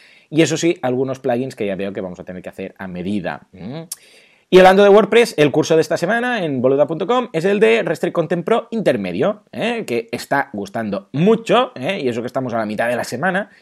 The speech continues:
pero es que te permite hacer un membership site con mil historias, ¿eh? O sea, puedes asignar, yo qué sé, es decir, que la gente, por ejemplo, que se apunta hoy tenga acceso solamente al contenido creado a partir de hoy,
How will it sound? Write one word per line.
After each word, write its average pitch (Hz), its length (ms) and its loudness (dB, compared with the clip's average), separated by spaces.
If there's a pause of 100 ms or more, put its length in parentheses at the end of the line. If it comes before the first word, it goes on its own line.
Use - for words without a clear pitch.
(240)
pero 180 180 8
es 190 100 2
que 196 100 2
te 175 120 0
permite 160 280 2
hacer 151 200 0
un 156 60 -6
membership 147 400 -6
site 143 220 -2
con 135 220 -6
mil 120 160 -4
historias, 78 560 -8
¿eh? 160 180 -10
O 170 60 -12
sea, 107 360 -8 (280)
puedes 123 300 0
asignar, 120 560 -8
yo 117 60 -6
qué 110 60 -10
sé, 104 140 -10
es - 380 -18
decir, 120 200 -2
que 120 120 -8
la 113 100 -4
gente, 170 420 -4
por 156 160 -8
ejemplo, 180 580 2 (260)
que 143 80 -4
se 180 100 2
apunta 165 400 2
hoy 175 220 2
tenga 160 220 -6
acceso 170 380 -6
solamente 160 680 -4
al 160 320 4
contenido 147 420 -2
creado 147 220 0
a 151 60 -2
partir 143 280 -6
de 120 140 0
hoy, 113 200 -4